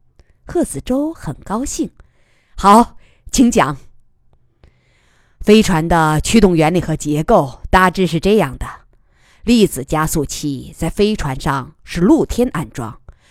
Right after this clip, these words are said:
粒子在真空中被一千个磁环加速后，在飞船后方相撞，激发出局域空间的湮灭，并转化为微量的能量，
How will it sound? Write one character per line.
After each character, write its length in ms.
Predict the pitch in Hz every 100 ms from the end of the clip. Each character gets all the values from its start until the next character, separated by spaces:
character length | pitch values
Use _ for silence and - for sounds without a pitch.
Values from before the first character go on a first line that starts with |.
| _ _ _
粒 200 | 214 220
子 180 | 190 180
在 140 | 165
真 220 | 165 214 233
空 240 | 151 151
中 500 | 151 147 143 147 143 -
被 120 | 175
一 140 | 240 233
千 340 | - 285 320
个 100 | 320
磁 200 | - -
环 200 | 151 135
加 220 | 160 185
速 240 | 190 - 165
后， 340 | - 107 135 - _ _
在 200 | 143 139
飞 320 | - 277 131
船 360 | - 117 127
后 320 | 143 - 311 143
方 220 | - -
相 240 | - 131
撞， 240 | 151 147 - - - -
激 160 | 208
发 160 | 202 185
出 360 | - 175 180 170 - -
局 300 | 185 190 240
域 180 | 269 160
空 320 | - 151 147
间 140 | 147
的 80 | 135
湮 180 | 143 170
灭， 280 | 214 - - _ - -
并 380 | 214 196 175 160
转 180 | 151 139
化 160 | 156
为 400 | 147 143 151 151 - _
微 280 | 240 277 277
量 260 | 294 208 -
的 120 | 226
能 260 | - -
量， 240 | 165 180